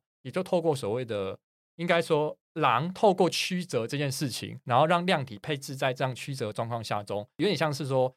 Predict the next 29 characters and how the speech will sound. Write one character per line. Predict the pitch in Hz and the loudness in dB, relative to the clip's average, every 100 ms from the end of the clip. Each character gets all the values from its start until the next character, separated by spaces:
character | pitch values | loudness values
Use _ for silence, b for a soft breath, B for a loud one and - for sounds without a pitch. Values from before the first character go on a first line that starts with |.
| _ | _
我 | 127 117 | -6 0
今 | 170 | 0
天 | 170 | 2
把 | 123 101 95 - | 2 2 0 -6
一 | 139 | -8
个 | 143 | -4
正 | 135 147 | -2 0
方 | 135 | 0
形 | 123 120 | -2 -4
跟 | 127 | -4
一 | |
个 | 123 | -2
正 | 139 123 | -4 -2
方 | 113 | -2
形 | 107 110 | -4 -6
用 | 139 | -4
只 | 175 | 2
有 | 175 | 2
角 | 175 98 | 2 -4
对 | 95 151 | 0 -2
角 | - 87 | -2 -8
碰 | - 147 | -4 -4
在 | 123 113 | -2 -6
一 | |
起 | 117 - | -6 -10
的 | |
状 | 92 110 | -8 -8
况 | 107 | -10
下， | 107 117 | -10 -12